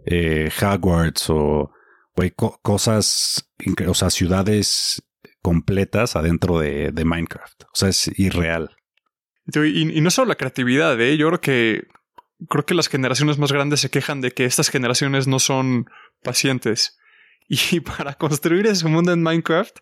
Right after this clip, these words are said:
Speaker 2: de verdad tienes que ser muy paciente también.
Speaker 1: Claro, y no, y luego es gente que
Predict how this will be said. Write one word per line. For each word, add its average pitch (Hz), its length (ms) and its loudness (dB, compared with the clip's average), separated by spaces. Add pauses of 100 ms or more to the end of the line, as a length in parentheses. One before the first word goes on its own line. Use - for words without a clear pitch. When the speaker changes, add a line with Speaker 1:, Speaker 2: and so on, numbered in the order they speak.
(100)
Speaker 2:
de 135 140 0
verdad 147 320 2
tienes 180 240 0
que 156 80 -4
ser 160 300 0
muy 190 380 2
paciente 135 520 -2
también. 120 460 -4 (520)
Speaker 1:
Claro, 156 280 2
y 104 80 2
no, 131 220 4
y 104 80 4
luego 117 260 2
es 135 100 -2
gente 131 320 -2
que 87 380 0